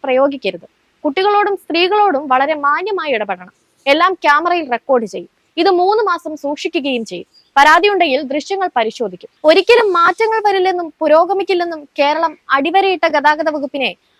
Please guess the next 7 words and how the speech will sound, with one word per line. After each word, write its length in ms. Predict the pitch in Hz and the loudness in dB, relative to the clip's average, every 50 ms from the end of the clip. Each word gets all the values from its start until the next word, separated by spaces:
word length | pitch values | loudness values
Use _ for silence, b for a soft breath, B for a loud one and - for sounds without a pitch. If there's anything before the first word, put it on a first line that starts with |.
| - | 2
അടിമുടി 380 | 302 320 320 427 427 453 440 427 | 4 4 4 4 4 4 2 2
മാറ്റിക്കൊണ്ട് 640 | 381 381 370 359 - 359 - 349 349 311 330 277 - 240 | 2 2 0 -2 -4 -4 -4 -4 -2 0 -2 -2 -2 -4
നല്ല 320 | 262 277 277 302 339 381 440 415 | 0 0 2 2 2 2 2 2
നിലയിലേക്ക് 380 | 392 359 381 370 359 359 - 349 | 2 0 0 0 0 -2 -4 -6
എത്തിക്കുക 320 | 302 - 294 339 320 330 | -8 -6 -8 -6 -4 -4
എന്ന 160 | 320 311 294 277 | -4 -4 -4 -4
ലക്ഷ്യത്തോടെയായിരുന്നു 840 | 277 254 - - 311 - 311 302 294 285 247 190 180 175 175 180 | -4 -4 -6 -6 -8 -2 0 0 2 2 0 -2 -4 -8 -14 -18